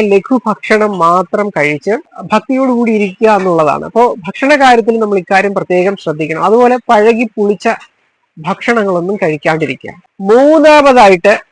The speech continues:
വ്രതമെടുക്കുന്ന ഗൃഹത്തിൽ കലഹവും ക്രോധവും ഉണ്ടാകാൻ പാടില്ല. കലഹവും ക്രോധവും ഒഴിവാക്കണം എന്നുള്ളതാണ് ഈ വ്രതം എടുക്കുന്ന നാള് എങ്കിലും. വ്രതം എടുക്കുന്ന ഗൃഹത്തിൽ ഏറ്റവും ശാന്തമായിരിക്കണം,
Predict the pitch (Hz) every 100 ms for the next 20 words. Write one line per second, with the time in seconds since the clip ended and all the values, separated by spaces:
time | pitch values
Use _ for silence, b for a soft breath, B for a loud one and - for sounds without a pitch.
0 | _ 170 208 220 277 254 214 226 226 196
1 | 170 185 175 196 - _ 202 214 247 233
2 | 269 202 185 - _ - 196 214 226 226
3 | 214 220 214 185 185 190 185 190 202 -
4 | _ _ _ _ 165 170 202 226 202 151
5 | - 175 196 220 254 262 214 196 196 202
6 | 220 226 196 170 170 208 233 226 233 226
7 | 208 180 180 151 180 - 208 196 190 208
8 | 202 170 180 - 220 220 196 160 160 170
9 | 151 127 127 - _ _ 214 254 269 339
10 | 302 269 294 294 247 226 269 247 220 254
11 | _ _ - 208 254 _ - 339 339 349
12 | - 262 240 262 269 233 220 214 208